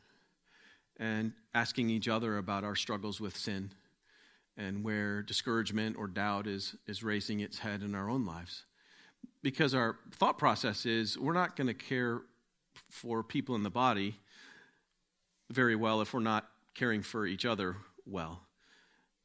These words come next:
And we want to care for the body with the same level of shepherding and care and love that we're demonstrating to each other. So it's a matter of integrity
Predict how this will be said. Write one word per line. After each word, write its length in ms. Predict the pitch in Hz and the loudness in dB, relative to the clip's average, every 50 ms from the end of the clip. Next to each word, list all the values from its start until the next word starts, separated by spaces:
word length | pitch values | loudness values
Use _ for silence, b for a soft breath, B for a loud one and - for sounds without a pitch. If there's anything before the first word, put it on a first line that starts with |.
| _ _ _ _ _ _ - | _ _ _ _ _ _ -4
And 160 | 117 117 120 | -2 2 4
we 100 | 135 139 | 6 6
want 320 | 131 127 127 127 120 - - | 6 6 6 4 2 0 0
to 140 | - 127 107 | 0 0 0
care 520 | - - - 120 113 110 110 107 101 95 - - | -2 0 0 2 2 2 2 0 -2 -4 -8 -16
for 200 | - - - 117 | -12 -8 -6 -4
the 80 | 98 104 | -4 -2
body 540 | 98 127 131 123 113 104 101 98 98 95 - - - - - | 0 2 4 4 4 2 2 -2 -4 -6 -8 -14 -20 -14 -12
with 120 | - 107 | -8 -4
the 80 | 120 110 | -4 -2
same 260 | - 127 113 110 107 | 0 0 0 2 2
level 320 | 110 107 101 110 104 104 | 0 0 0 0 -2 -2
of 100 | 104 95 | -2 -2
shepherding 500 | - - 110 101 - 113 101 101 104 101 | -2 -2 -2 -2 -2 -4 -4 -2 -2 -2
and 120 | 98 98 98 | -4 -4 -6
care 300 | - 113 104 98 95 95 | -6 -6 -6 -4 -4 -4
and 120 | 98 95 | -4 -4
love 220 | 92 90 95 92 | -4 -6 -6 -8
that 180 | 92 101 - - | -8 -10 -10 -8
we're 120 | 101 92 | -10 -8
demonstrating 640 | 87 95 92 92 92 87 - - 104 92 85 85 90 - | -8 -6 -6 -6 -6 -6 -6 -6 -6 -6 -8 -8 -10 -10
to 240 | - - 92 85 80 78 - _ _ _ | -10 -10 -10 -10 -12 -14 -18 _ _ _
each 160 | 95 92 - 104 | -12 -8 -6 -6
other. 180 | 87 87 87 | -6 -6 -4
So 220 | - - 123 120 - | -2 -2 -2 -2 -2
it's 140 | 143 127 - | 0 2 2
a 60 | 127 | 4
matter 340 | 120 120 113 110 107 104 104 | 4 4 4 4 2 0 -2
of 100 | 98 101 | -4 -4
integrity 580 | 95 90 - 107 98 87 - 90 82 82 85 | -6 -6 -6 -6 -6 -6 -8 -8 -10 -10 -12